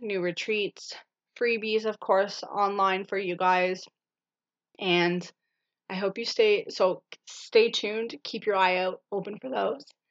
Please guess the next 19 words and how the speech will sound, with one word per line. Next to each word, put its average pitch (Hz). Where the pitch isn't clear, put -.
And 254
I 226
hope 214
you 262
have, 226
<laughs> -
I 262
hope 220
you 277
have 180
the 196
most 175
increst-, 185
incredible 254
start 175
to -
your 180
new 180
year. 160